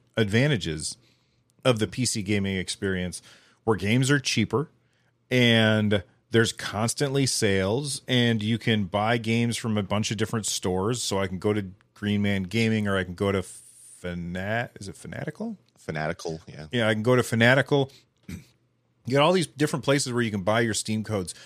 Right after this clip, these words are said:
Speaker 1: Paying full price for a game is almost never necessary, which is really, really
Speaker 2: <laughs>
Speaker 1: cool. Uh, so,
Speaker 2: Yeah.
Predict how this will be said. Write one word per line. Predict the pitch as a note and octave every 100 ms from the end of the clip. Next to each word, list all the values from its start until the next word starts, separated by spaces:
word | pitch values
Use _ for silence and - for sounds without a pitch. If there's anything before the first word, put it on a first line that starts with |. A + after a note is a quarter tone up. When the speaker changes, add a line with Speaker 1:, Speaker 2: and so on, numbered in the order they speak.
| - _ _ _ _ _ _ _ _ _ _ _ _ -
Speaker 1:
Paying | C#3+ F3 F#3
full | - F3+
price | F3 D#3+ F3 -
for | -
a | C3
game | G2 C3 D#3+ A#2 G#2 - _ _ _ -
is | C3+ C3
almost | C#3 F#3+ D4 B3 -
never | E3+ G#3 G#3
necessary, | F3+ G3 G3 - B2 F#2 D#2+
which | D2+ B2+ -
is | D3+
really, | B2 C#3+ D#3 C#3+
really | C#3 B2+
Speaker 2:
<laughs> |
Speaker 1:
cool. | A#2 G3 C#3+ D2+ E2 -
Uh, | A#2 A#2 A#2 A2+
so, | - C#3 B2 A2+
Speaker 2:
Yeah. | C#2